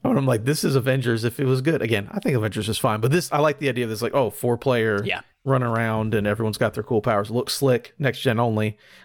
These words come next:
Speaker 1: all about Suicide Squad. This says twenty twenty-two, so we'll see. I can see that one getting delayed, but I'm very excited, and it's from a good team.
Speaker 2: Both of those games,
Speaker 1: Ah.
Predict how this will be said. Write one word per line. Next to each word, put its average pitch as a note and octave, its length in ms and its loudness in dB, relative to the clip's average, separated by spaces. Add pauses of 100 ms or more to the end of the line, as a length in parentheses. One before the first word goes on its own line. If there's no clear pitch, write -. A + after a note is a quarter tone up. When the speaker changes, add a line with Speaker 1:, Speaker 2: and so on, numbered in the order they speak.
(120)
Speaker 1:
all E3+ 160 4
about B2+ 240 0
Suicide G#2+ 440 0
Squad. G2 420 2 (600)
This - 160 0
says B2+ 120 2
twenty C3+ 200 0
twenty-two, D3+ 600 2
so B2+ 100 -4
we'll C3 100 4
see. C3 360 0 (380)
I B2+ 40 0
can A#2 100 -2
see C3+ 100 0
that C#3 120 4
one C3 120 -2
getting G2+ 160 -4
delayed, F#2+ 400 -2
but - 260 0 (120)
I'm A2+ 160 -4
very B2+ 300 -12
excited, - 520 -12 (460)
and A#2+ 100 -2
it's G#2+ 100 -4
from - 140 -4
a F2 40 -4
good F#2 240 -4
team. - 380 -6
Speaker 2:
Both C3 300 0
of C#4+ 100 -10
those C3+ 220 -2
games, G#2 400 -4
Speaker 1:
Ah. - 440 -2